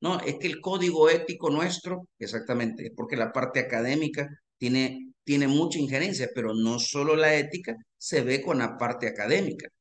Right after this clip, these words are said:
Son principios y teorías que de repente rigen, eh, el, el, el actuar de un funcionario, el actuar de un trabajador. Es un reglamento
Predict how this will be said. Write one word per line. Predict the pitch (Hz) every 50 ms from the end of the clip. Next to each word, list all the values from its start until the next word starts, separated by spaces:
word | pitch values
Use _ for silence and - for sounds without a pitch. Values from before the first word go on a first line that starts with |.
| _ _ _ _ _ _ _ _ _ _ _ _ _ _
Son | - - - 131 127 123 127 131 131
principios | - 143 143 147 143 - - 180 170 - - 123 117 110 117
y | 110 -
teorías | - 110 110 107 107 117 123 131 143 175 - - - - - _ _
que | - 127
de | 123 123
repente | 110 113 113 - 135 135 156 - 170 147
rigen, | 127 127 139 165 214 220 - - 151 127 131 139 - - - _ _ _ _ _ _ _ _ _ _ _ _ _ _ _ _ _
eh, | - 117 117 113 113 113 110 110 104 - - - - -
el, | - 135 131 117 - - -
el, | - 120 117 117 117 117 117 -
el | 123 131 120 117
actuar | 113 - - - - - 139 135 135 135 135 - - - - - - _ _ _ _ _ _ _ _ _ -
de | 127 135 127 127 123 120 123 123 - -
un | 147 147 151 147
funcionario, | 147 151 147 143 139 - - 127 117 123 135 143 139 139 139 156 180 208 220 - _ _ _ _ _ _ _ _
el | 117 123 123 120
actuar | 113 107 - - - - 139 135 139 143 143 147 - - 104
de | 117
un | 113 123 139 143 139
trabajador. | 131 127 120 110 107 - - 123 113 123 139 143 156 - - - - - _ _ _ _ _ _ _
Es | - -
un | 131 139 156
reglamento | 165 160 151 127 117 120 113 110 107 110 113 143 170 185 185 185 175 180 139 120 110 - -